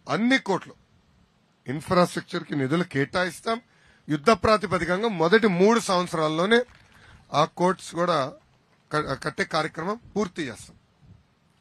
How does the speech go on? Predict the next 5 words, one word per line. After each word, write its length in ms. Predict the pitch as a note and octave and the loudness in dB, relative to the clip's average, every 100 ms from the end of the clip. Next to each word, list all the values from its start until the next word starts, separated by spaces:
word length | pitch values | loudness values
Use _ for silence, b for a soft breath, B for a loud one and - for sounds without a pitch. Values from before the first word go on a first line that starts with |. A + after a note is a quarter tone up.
| b b b b - | b b b b 0
ఫార్మర్ 480 | D#3+ G3 G#3+ G#3+ E3 | 2 2 4 2 2
సీజేఐ 640 | F3 E3+ F3 F3 D#3+ B2+ - _ - | -4 -4 0 2 2 -2 -12 _ -10
రమణ 260 | A#2+ D3 F3+ | -8 -4 -2
గారు 260 | F3+ F3 | 0 0
కూడా 400 | E3 E3 E3+ D3 | 0 -2 -2 -4